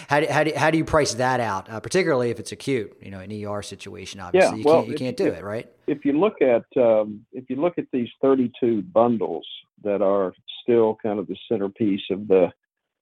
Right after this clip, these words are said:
Speaker 2: uh, bundled payment program that C M S has advanced, um, about half of those, you could argue there's a significant, uh,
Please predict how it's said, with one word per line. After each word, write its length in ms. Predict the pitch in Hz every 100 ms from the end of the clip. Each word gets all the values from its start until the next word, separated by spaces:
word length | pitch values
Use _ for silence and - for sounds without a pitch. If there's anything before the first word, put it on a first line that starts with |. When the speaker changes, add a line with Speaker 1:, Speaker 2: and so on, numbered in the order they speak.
| _ _ _ _ _ 101
Speaker 2:
uh, 300 | 104 98 95 - _ _ -
bundled 420 | 95 123 120 107
payment 380 | 131 127 127 123
program 460 | 104 92 87 82 - _ _ - 95
that 260 | 101 95 92 - -
C 160 | 120
M 120 | 104 98
S 160 | 95 -
has 80 | 95 95
advanced, 500 | 98 95 90 87 - - _ _
um, 480 | - 110 107 208 190 - _ _ _ _ _ _ _ _
about 240 | 139 165 -
half 400 | 180 185 180 143
of 140 | 117
those, 380 | 139 143 120 104 113
you 100 | 110
could 160 | 113
argue 420 | 110 123 113 110
there's 320 | 104 107 104 -
a 260 | 104 104 98 _ _ _ _ _ _ - - -
significant, 680 | 110 127 147 143 123 110 - _ _ _
uh, 380 | 107 104 95